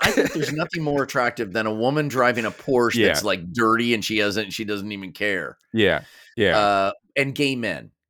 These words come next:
Speaker 1: Gay men can pull off
Speaker 2: Yeah.
Speaker 1: almost anything. I don't know why or how, but they can. They can just do
Speaker 2: Yeah.
Speaker 1: it. But
Speaker 2: Yeah.
Speaker 1: straight,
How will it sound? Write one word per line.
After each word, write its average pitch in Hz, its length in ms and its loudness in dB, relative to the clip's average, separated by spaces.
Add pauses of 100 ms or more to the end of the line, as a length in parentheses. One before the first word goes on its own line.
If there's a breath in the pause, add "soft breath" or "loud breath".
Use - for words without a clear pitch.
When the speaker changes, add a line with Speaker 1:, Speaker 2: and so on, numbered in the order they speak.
Speaker 1:
Gay 143 240 -2
men 135 460 -2
can 110 180 -8
pull 113 260 0
off 98 140 0
Speaker 2:
Yeah. 90 160 2
Speaker 1:
almost 80 300 -8
anything. 82 600 -8
I 95 120 -6
don't 110 180 0
know 123 100 0
why 110 360 2
or 101 160 0
how, 110 280 0
but 95 260 -4
they 101 120 -4
can. 76 560 -10
They 73 80 -12
can 85 180 -14
just - 360 -14
do 120 80 -2
Speaker 2:
Yeah. 87 220 4
Speaker 1:
it. 64 200 -14 (640)
But 92 220 0
Speaker 2:
Yeah. 90 100 2
Speaker 1:
straight, 135 480 -2